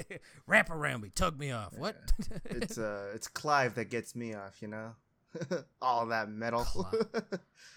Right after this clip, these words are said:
Speaker 2: Or what's his name? Cliff. Cliff.
Speaker 1: Cliff.
Speaker 2: Yeah.
Speaker 1: Cliff. I was like, "Clive?
Speaker 2: I,
Speaker 1: What? <laughs> Who
Speaker 2: again,
Speaker 1: the,
Speaker 2: I gotta
Speaker 1: who the
Speaker 2: rewatch
Speaker 1: fuck's
Speaker 2: it,
Speaker 1: that?
Speaker 2: man.
Speaker 1: I don't wanna know."
Speaker 2: <laughs> I gotta rewatch it. It's been so long. <laughs>
Speaker 1: <laughs>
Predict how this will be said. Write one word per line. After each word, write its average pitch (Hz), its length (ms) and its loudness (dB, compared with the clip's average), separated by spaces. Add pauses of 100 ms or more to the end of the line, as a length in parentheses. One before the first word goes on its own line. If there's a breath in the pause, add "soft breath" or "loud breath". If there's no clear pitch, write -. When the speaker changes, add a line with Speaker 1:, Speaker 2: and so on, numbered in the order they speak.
(180 loud breath)
Speaker 2:
Or 139 120 8
what's 143 180 2
his 175 100 -4
name? 175 180 -2
Cliff. 175 360 4
Cliff. 143 260 -2 (200)
Speaker 1:
Cliff. - 360 0
Speaker 2:
Yeah. 135 360 6
Speaker 1:
Cliff. - 340 -4
I - 20 -4
was 202 120 -6
like, 165 180 -8
"Clive? 175 520 -2
Speaker 2:
I, 147 160 8
Speaker 1:
What? - 300 4
<laughs> 208 100 2
Who 247 80 6
Speaker 2:
again, 143 360 8
Speaker 1:
the, 147 60 6
Speaker 2:
I 170 100 10
gotta 175 160 10
Speaker 1:
who 156 60 8
the 156 60 8
Speaker 2:
rewatch 165 260 12
Speaker 1:
fuck's 170 100 6
Speaker 2:
it, 170 140 10
Speaker 1:
that? - 40 4
Speaker 2:
man. 170 220 12
Speaker 1:
I 175 60 12
don't 269 100 8
wanna 226 240 10
know." 262 520 12 (260)
Speaker 2:
<laughs> 226 80 12
I 254 60 12
gotta 233 180 12
rewatch 180 420 12
it. 165 100 4
It's 160 120 0
been 175 100 4
so 175 180 6
long. 156 440 10
<laughs> 185 40 0 (1080 loud breath)
Speaker 1:
<laughs> - 240 10